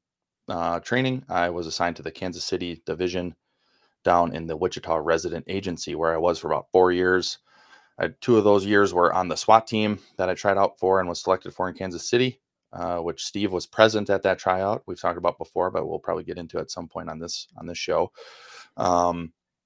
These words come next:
after, yeah, about four years, I had tried out for a new position in the Quantico region. And in that time, I had been whistleblowing to Congress for about ten months.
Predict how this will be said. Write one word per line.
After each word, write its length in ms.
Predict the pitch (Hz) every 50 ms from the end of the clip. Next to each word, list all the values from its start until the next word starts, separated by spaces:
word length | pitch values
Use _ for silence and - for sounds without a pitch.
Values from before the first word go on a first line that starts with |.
| _ _ _ _
after, 1120 | 98 101 101 98 - _ - 104 98 98 98 95 95 98 95 95 95 95 95 95 98 - _ _ _ _ _ _ _ _ _ _ -
yeah, 240 | 131 113 80 69 -
about 260 | 82 87 95 92 -
four 200 | - 104 104 101
years, 260 | 95 101 107 107 98
I 220 | 98 90 87 85 82
had 200 | 87 90 87 -
tried 240 | - - 98 95
out 140 | 95 - -
for 140 | - 90 87
a 40 | 87
new 440 | 90 104 107 107 107 107 107 101 101 _
position 600 | - 98 92 101 95 - 113 110 113 123 - - -
in 240 | - 87 87 90 85
the 60 | 82
Quantico 640 | - - 95 95 95 95 - 98 98 95 92 98 - _
region. 480 | - 98 104 107 110 117 123 139 139 135 _ _ _ _ _ _ _ _ _ -
And 120 | 98 95
in 120 | 87 113 113
that 180 | 107 95 -
time, 240 | - - 104 104 104
I 80 | 101 92
had 160 | 95 92 90
been 100 | 95 92
whistleblowing 460 | 92 92 92 - 87 90 92 92 90 87
to 60 | 78
Congress 360 | - - 90 92 95 92 -
for 100 | - 87
about 240 | 82 82 82 80 -
ten 180 | - 95 95
months. 460 | 95 104 110 113 110 - - - -